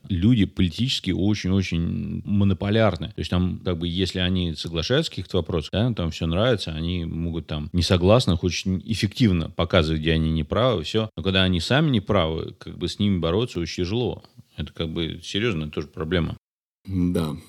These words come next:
Speaker 2: Ну, а как нам защититься от таких манипуляций? Как, м, вот,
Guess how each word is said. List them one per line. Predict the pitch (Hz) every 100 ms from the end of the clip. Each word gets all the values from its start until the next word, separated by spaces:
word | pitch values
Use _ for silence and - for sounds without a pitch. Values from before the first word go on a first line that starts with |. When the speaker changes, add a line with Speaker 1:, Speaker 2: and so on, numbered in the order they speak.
| - - -
Speaker 2:
Ну, | 120
а |
как | 151 151
нам | 143 104
защититься | 95 101 101 87 - 82 -
от | 92 82 - - -
таких | 92 98 90
манипуляций? | 95 95 101 92 - - - -
Как, | 113 104
м, | 101 90 98 90
вот, | 90